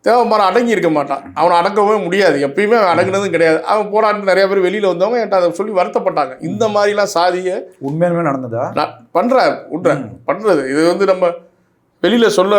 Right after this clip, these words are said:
Speaker 1: அ-, அவங்களும் விரும்பல. அவங்க தொ-, சினிமா தொழில்ல இருக்கவங்க நமக்கு
Speaker 2: ம்.
Speaker 1: நாளைக்கு பொழப்பு கிடைக்கும், நாலு இடத்துக்கு
Speaker 2: ம்.
Speaker 1: வேலைக்கு போகணுன்றதுனால அவங்க சொல்ல மாட்டாங்க.
Speaker 2: ம்.
Speaker 1: இருந்தாலும் எந்த காதுக்கு வந்த தகவல் இது.
Speaker 2: ம்.
Speaker 1: அப்படிப்பட்ட ரஞ்சித் இப்ப யாங்கெல்லாம் வந்து இப்ப தேசிய திரைப்படத்துல எல்லாரும் ஒர்க் பண்ணாங்க. எல்லா,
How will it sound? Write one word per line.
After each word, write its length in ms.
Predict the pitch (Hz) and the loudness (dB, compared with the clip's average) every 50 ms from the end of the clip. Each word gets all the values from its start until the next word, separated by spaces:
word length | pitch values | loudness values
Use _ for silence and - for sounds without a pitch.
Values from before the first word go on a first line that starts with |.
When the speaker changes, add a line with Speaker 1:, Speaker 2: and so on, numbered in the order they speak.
| 190 | 4
Speaker 1:
அ-, 180 | 175 165 160 160 | 4 4 4 4
அவங்களும் 380 | 151 151 165 180 190 202 208 | 4 4 4 2 2 2 2
விரும்பல. 300 | 190 185 185 185 185 180 | 2 0 0 0 0 2
அவங்க 160 | 170 170 170 165 165 | 2 2 2 2 0
தொ-, 180 | 170 170 165 | 0 0 0
சினிமா 280 | 160 165 170 170 175 175 | 0 0 -2 0 0 0
தொழில்ல 380 | 165 160 170 160 160 160 165 160 | 0 0 0 0 0 0 0 0
இருக்கவங்க 300 | 156 147 160 147 151 156 | 0 0 -2 -2 -2 -2
நமக்கு 260 | 156 151 147 143 147 | -4 -4 -4 -2 -2
Speaker 2:
ம். 40 | 147 | -2
Speaker 1:
நாளைக்கு 260 | 143 143 139 143 143 | -2 -2 -4 -6 -6
பொழப்பு 320 | 139 147 147 151 156 156 | -4 -2 -2 -2 -4 -4
கிடைக்கும், 260 | 143 139 143 143 143 | -6 -6 -6 -6 -6
நாலு 180 | 147 147 143 139 | -4 -2 -2 -2
இடத்துக்கு 280 | 135 139 143 147 143 143 | -2 -4 -4 -6 -4 -2
Speaker 2:
ம். 20 | |
Speaker 1:
வேலைக்கு 240 | 143 143 143 143 135 | -2 -2 -2 -4 -6
போகணுன்றதுனால 500 | 139 143 143 143 139 139 135 139 143 147 | -8 -10 -10 -10 -10 -8 -6 -4 -4 -4
அவங்க 180 | 143 139 139 | -4 -4 -6
சொல்ல 240 | 131 135 139 139 147 | -8 -8 -6 -4 -4
மாட்டாங்க. 400 | 151 151 143 135 139 127 127 135 143 196 240 - _ _ _ _ | -2 -2 -4 -6 -8 -10 -10 -10 -12 -12 -12 -14 _ _ _ _
Speaker 2:
ம். 140 | 120 110 104 - | -20 -20 -18 -10
Speaker 1:
இருந்தாலும் 360 | - - 170 185 190 190 180 | -8 -4 0 0 2 2 2
எந்த 280 | 165 165 165 165 170 160 | 2 2 2 0 0 0
காதுக்கு 340 | - 151 151 160 165 156 156 | 0 0 0 0 0 -2 -4
வந்த 180 | 147 135 143 | -4 -6 -6
தகவல் 380 | 139 135 139 135 135 139 135 127 | -8 -8 -8 -6 -6 -6 -8 -8
இது. 220 | 127 131 - - _ - | -10 -14 -18 -20 _ -18
Speaker 2:
ம். 180 | 117 110 101 - | -18 -18 -10 -6
Speaker 1:
அப்படிப்பட்ட 560 | - 147 - 233 247 220 214 214 185 196 180 | -6 -4 -2 -2 -2 -2 -2 0 2 2 4
ரஞ்சித் 340 | 165 160 156 143 147 151 180 | 4 2 2 0 -4 -6 -6
இப்ப 200 | 233 220 196 185 | -6 -6 -2 -2
யாங்கெல்லாம் 680 | 170 156 156 185 226 240 240 233 226 214 220 214 214 196 | 0 2 2 2 0 0 0 0 0 0 0 0 0 0
வந்து 240 | 185 180 180 185 208 | -2 -2 -2 -2 -4
இப்ப 240 | 214 202 185 165 160 | -2 -2 -2 -2 0
தேசிய 340 | 160 175 190 190 202 180 | 0 0 -2 0 -2 -4
திரைப்படத்துல 360 | 170 175 170 165 165 175 202 190 | -2 -2 -2 -4 -4 -4 -4 -4
எல்லாரும் 560 | 170 180 208 214 208 208 208 202 202 202 202 - - _ _ _ | -4 -2 0 2 2 4 2 2 0 -4 -6 -10 -16 _ _ _
ஒர்க் 220 | 165 156 151 151 | -6 -6 -4 -4
பண்ணாங்க. 300 | 160 143 127 120 117 - | -4 -4 -4 -6 -10 -10
எல்லா, 360 | - 131 139 151 180 214 202 | -10 -8 -8 -6 -4 0 0